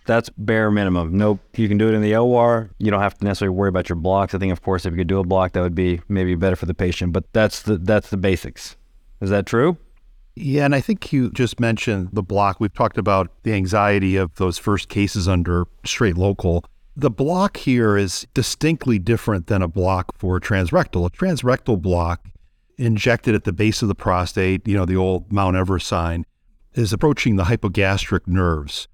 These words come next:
Speaker 2: The transperineal block is a combination of mostly pudendal nerve and hypogastrics. So the hypogastrics live underneath the pelvic floor muscle. So they're between the pelvic floor muscle and the capsule of the prostate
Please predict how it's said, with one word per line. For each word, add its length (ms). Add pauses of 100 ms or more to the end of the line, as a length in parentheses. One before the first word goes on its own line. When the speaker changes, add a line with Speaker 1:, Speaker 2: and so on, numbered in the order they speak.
(440)
Speaker 2:
The 80
transperineal 880
block 480 (180)
is 440
a 60
combination 720
of 240 (160)
mostly 460
pudendal 580
nerve 420 (460)
and 400
hypogastrics. 880
So 220
the 80
hypogastrics 840
live 300 (380)
underneath 580
the 100
pelvic 360
floor 240
muscle. 540 (180)
So 140
they're 100
between 340
the 60
pelvic 260
floor 180
muscle 300
and 100
the 40
capsule 500
of 60
the 80
prostate 560